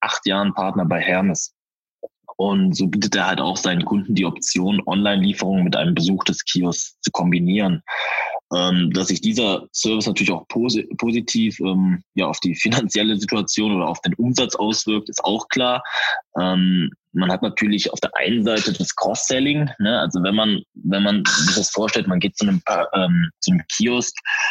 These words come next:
und möchte da sein Paket abholen, dann sieht man natürlich vielleicht auch an der Ecke mal, okay, hier gibt es, äh, eine spannende Zeitschrift oder hier gibt es, ähm, ja,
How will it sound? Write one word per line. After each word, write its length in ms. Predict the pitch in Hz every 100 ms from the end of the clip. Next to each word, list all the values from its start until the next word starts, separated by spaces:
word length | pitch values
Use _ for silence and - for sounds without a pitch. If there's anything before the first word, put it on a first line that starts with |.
| - -
und 180 | 85 90
möchte 240 | 101 -
da 160 | 92 92
sein 140 | 95
Paket 360 | 80 82 113 110
abholen, 500 | 78 - 87 101 101
dann 360 | 85 90 90 85
sieht 160 | 98
man 100 | 104
natürlich 320 | 92 - 98
vielleicht 260 | 95 92 -
auch 220 | 98 95
an 80 | 90
der 120 | 92
Ecke 200 | 95 110
mal, 220 | 95 92
okay, 280 | 78 - 101 95
hier 120 | 92
gibt 240 | 95 -
es, 200 | 98 -
äh, 280 | - 90 87 - - - _ 82
eine 40 |
spannende 420 | - - 101 90
Zeitschrift 640 | - 87 90 - 92 90 -
oder 200 | 92 90
hier 180 | 87 87
gibt 260 | 90 -
es, 220 | 92 85
ähm, 560 | - 90 87 85 - -
ja, 120 | -